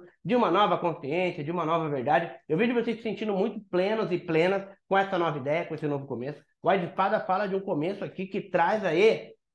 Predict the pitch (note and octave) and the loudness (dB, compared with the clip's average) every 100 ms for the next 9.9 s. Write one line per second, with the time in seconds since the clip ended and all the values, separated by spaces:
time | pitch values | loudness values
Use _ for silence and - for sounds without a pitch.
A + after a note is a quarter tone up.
0 | - E3 F#3 F3 E3+ E3+ E3+ F3 F3 E3 | 4 10 12 12 10 8 4 0 0 0
1 | D3+ - D#3 G#3+ C4 C4 - G3 A3+ A#3 | 0 0 0 2 0 -6 -12 -4 2 2
2 | F#3 G3 F#3 F3+ F3+ - F#3+ F#3 D#3 D3+ | 2 0 2 -2 -2 2 2 2 2 2
3 | - D3+ D3 C#3+ C3+ B2+ F3+ - - - | 2 0 0 -2 -2 0 0 -2 -8 -4
4 | D3 G#3+ A3 F#3 F3+ F#3 F#3 F3+ F3 E3+ | 0 0 -2 -4 -4 -4 -6 -6 -6 -2
5 | F3 D#3 E3+ E3 D3 F#3 G#3 - - - | 0 2 2 4 2 2 0 -2 -10 4
6 | B3 D#4+ D4+ C4 A3 A3+ B3+ B3+ A#3 A#3 | 6 6 2 0 0 0 -2 0 -2 0
7 | C#3+ D#3+ C4+ D4 C#4 A#3+ A#3+ A3 F3 D#3+ | -2 0 0 0 2 2 4 2 0 0
8 | F#3 F#3 A3+ A3+ G#3+ G#3 A#3 G3 E3 G3 | 6 8 6 4 -4 -6 -2 0 2 2
9 | B3 G3+ E3 E3+ - - C#3+ A3+ | 4 6 6 4 0 -2 0 0